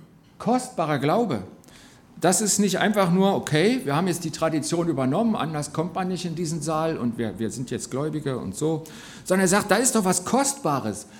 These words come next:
Mein Glaube ist so wertvoll. Dafür setze ich mich ein, dafür lebe ich, dafür binde ich mich freiwillig an Jesus“, haben wir gerade gehört. „Mein Glaube ist so kostbar.“ Ja, warum eigentlich? Er sagt, „Weil ich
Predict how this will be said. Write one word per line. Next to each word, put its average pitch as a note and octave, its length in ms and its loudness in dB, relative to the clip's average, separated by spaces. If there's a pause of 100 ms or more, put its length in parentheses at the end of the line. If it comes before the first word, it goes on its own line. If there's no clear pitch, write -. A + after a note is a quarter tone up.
(160)
Mein A3+ 220 2
Glaube B3 380 2
ist A3 140 2
so G#3+ 200 6
wertvoll. G#3+ 680 2 (400)
Dafür F3+ 260 4
setze E3 320 2
ich - 120 -6
mich C3+ 260 -4
ein, B3 180 4
dafür F#3 260 4
lebe A#3 340 2
ich, - 120 -2
dafür F3 240 0
binde B3+ 280 0
ich F#3+ 120 0
mich G3 220 -2
freiwillig G3 640 2
an C#3+ 140 0
Jesus“, G3+ 480 2
haben D3+ 120 -2
wir D3 100 -2
gerade C#3+ 220 -4
gehört. F#3+ 360 0 (420)
„Mein E3 180 4
Glaube A3+ 400 6
ist F#3 180 2
so G#3 180 2
kostbar.“ G#3+ 760 -2 (360)
Ja, A#2 200 -2
warum A2+ 400 -2
eigentlich? F#2 720 -6 (800)
Er D#3 140 6
sagt, G3+ 400 2
„Weil G#3+ 180 4
ich G#3+ 220 0